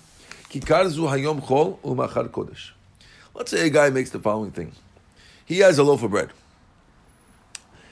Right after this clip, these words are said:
Now, he has the right to be makdishit.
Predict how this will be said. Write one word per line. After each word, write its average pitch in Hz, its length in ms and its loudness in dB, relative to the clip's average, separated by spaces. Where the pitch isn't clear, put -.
Now, 101 300 -4
he 113 140 -4
has 185 240 6
the 135 100 2
right 156 280 4
to 139 60 -8
be 135 100 -2
makdishit. 120 840 -6